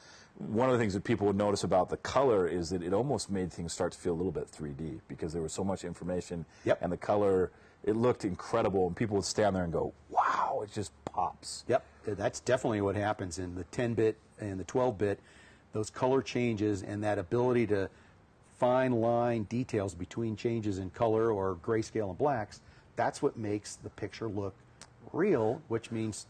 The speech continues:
Speaker 2: three D. I mean, we've all had three D projectors or three D T Vs, and, you know, the kids smash the glasses or the kids step on stuff or the thing discharged, and, you know,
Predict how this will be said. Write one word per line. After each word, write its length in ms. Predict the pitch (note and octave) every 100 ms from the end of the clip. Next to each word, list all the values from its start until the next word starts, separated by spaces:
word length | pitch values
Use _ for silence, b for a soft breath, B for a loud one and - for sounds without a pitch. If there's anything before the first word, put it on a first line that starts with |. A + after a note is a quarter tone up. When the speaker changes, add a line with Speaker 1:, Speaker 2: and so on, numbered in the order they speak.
| -
Speaker 2:
three 220 | - A#2+ B2
D. 260 | G#3 A#2+ - - b b -
I 60 |
mean, 160 | G#2 G#2
we've 120 | A2
all 160 | C#3 C3+
had 240 | A#2 F#2+
three 220 | - A#2
D 160 | A2 G#2+
projectors 640 | - F#2 A2+ - A2 G#2 F#2
or 80 |
three 220 | F2 A2+ G#2
D 140 | G2+
T 200 | - G#2
Vs, 360 | A2 G2+ G#2 F2+
and, 140 | F2+ - b b b b G#2+
you 80 |
know, 300 | G2+ G2+ G2+ -
the 80 | G#2
kids 300 | - C3+ A2+
smash 480 | - - A#2+ A#2+ A2+
the 100 | G2+
glasses 720 | G#2+ A2+ A2 A2 A2 A2 G2
or 120 | G2+
the 100 | F#2+
kids 340 | - A2 G2+ -
step 380 | - A2+ -
on 280 | G#2+ G#2+ G#2+
stuff 540 | F#2+ - G#2 G#2+ - -
or 160 | F2+ b b - A2
the 160 | A2 - -
thing 180 | B2+ A#2+
discharged, 840 | A#2 A#2+ - A#2+ G#2+ A2 A2 G2 - b b b
and, 500 | A2+ A2 G#2 G2 F#2+ F#2+
you 100 | B2
know, 160 | D#2+